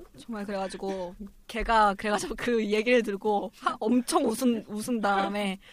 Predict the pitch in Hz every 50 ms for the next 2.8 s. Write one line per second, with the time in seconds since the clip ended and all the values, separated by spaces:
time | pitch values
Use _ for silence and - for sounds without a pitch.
0 | - - - - 220 240 262 254 - - 254 233 226 214 - - 320 294 247 220
1 | 226 214 - 254 233 - 214 214 214 415 415 - 466 440 285 262 254 247 240 214
2 | 202 220 208 - 214 208 202 196 - 208 202 190 175 196 196